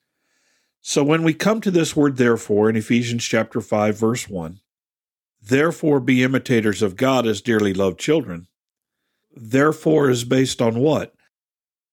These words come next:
Immediately prior to this, we read in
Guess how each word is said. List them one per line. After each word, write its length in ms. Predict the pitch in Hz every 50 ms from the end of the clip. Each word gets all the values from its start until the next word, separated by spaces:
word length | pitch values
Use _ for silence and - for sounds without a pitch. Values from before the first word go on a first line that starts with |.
| _ _ _ _ _ _ -
Immediately 800 | 127 113 110 113 120 143 196 226 262 196 139 - 170 135 120 113
prior 400 | - - - 127 113 110 107 104
to 160 | - - 117
this, 480 | 92 92 90 87 92 113 - - - _ _ _ _ _ _ _ _ _ -
we 140 | - 120 117
read 260 | 113 127 131 131 123
in 300 | 123 117 110 107 104 -